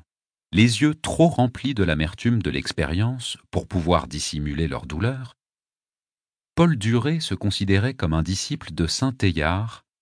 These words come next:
en même temps qu'il était archéologue, ethnologue et éminent théologien jésuite. En dépit du déclin de l'Église catholique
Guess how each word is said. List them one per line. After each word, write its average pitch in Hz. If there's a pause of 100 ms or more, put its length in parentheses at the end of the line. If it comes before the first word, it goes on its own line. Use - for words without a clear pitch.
(640)
en 92
même 82
temps 139
qu'il -
était 117
archéologue, 87 (220)
ethnologue 117 (400)
et 202 (100)
éminent 113
théologien 78
jésuite. 76 (1000)
En 117
dépit 147
du 101
déclin 85
de 73
l'Église 69
catholique 90